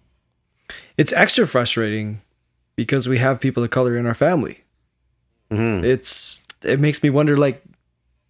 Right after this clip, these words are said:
Speaker 1: does he just put on a face around them? It's frustrating.
Speaker 2: Oh, I bet.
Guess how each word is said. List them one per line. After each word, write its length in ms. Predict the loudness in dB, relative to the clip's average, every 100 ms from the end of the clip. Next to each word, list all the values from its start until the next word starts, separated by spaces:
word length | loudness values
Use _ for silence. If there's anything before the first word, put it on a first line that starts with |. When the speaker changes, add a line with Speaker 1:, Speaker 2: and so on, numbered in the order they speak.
| -20 _ _ _ _ _ -8
Speaker 1:
does 200 | -2 0
he 100 | 2
just 200 | 0 0
put 100 | 2
on 100 | 2
a 60 | 0
face 640 | 2 2 2 0 -4 -6 -12 _ _ _ _ _ _ _ _ _ -6
around 300 | -2 0 2
them? 480 | 2 2 2 0 -2 -12 _ _ _ _ -2
It's 140 | -2
frustrating. 600 | 0 0 0 -2 -4 -6 -18 _ _ _ _ _ _ _ _ _ _ _ _ _ _ _ _ _ _ _ 2
Speaker 2:
Oh, 80 | 2
I 80 |
bet. 260 | 4 2 0